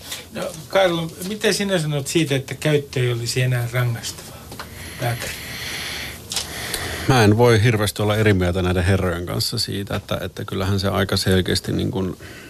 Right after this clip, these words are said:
Speaker 2: hyödyttäisi monia ryhmiä. Toki täytyy sanoa näin, että niin kuin mä tuossa alussa sanoin, meillä olisi nyt aika keskustella niistä fiksuista vedoista ja miettiä, että miten se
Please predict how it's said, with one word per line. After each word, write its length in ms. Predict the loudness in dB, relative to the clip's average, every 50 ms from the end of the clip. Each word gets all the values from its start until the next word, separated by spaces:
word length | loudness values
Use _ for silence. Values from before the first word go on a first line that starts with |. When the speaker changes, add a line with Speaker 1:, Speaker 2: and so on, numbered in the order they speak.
| -18 -18 -16 -8 2
Speaker 2:
hyödyttäisi 540 | 4 4 4 4 2 0 0 2 2 4 6
monia 360 | 6 8 8 8 6 6 4
ryhmiä. 520 | 2 0 0 -2 -2 -2 -2 0 2 2 0 -2 -6 -16 -16 -16 -16 -16 -18 -18 -18 -20 -20 -20 -20 -20 -8 0
Toki 380 | 2 2 4 6 4 4 2 0 -6 -2
täytyy 320 | 2 2 4 4 4 4 4
sanoa 340 | 4 4 4 6 6 6 6
näin, 280 | 6 6 6 6 6
että 300 | 4 2 2 2 0 0 0 -2 -10 -14 -14 -12 -8 -6
niin 180 | -4 -4 -2
kuin 100 | 0 0
mä 80 | 2 2
tuossa 220 | 2 2 2 4
alussa 320 | 4 4 4 4 2 0 0
sanoin, 420 | 4 4 6 6 8 6 6 6 6
meillä 200 | 6 6 6 6
olisi 240 | 4 2 4 4 2
nyt 80 | 2 4
aika 260 | 4 2 4 4 2
keskustella 540 | 2 2 0 0 2 -2 -4 -4 -2 0 2
niistä 220 | 2 2 2 0 -2
fiksuista 580 | 2 2 2 2 2 0 -2 -2 0 0 2
vedoista 520 | 4 4 6 6 4 4 2 0 0 0 0
ja 80 | 2
miettiä, 380 | 4 6 6 4 4 0 -4 -4
että 160 | -2 2 4
miten 320 | 6 6 6 6 6 4
se 180 | 6 4 2 0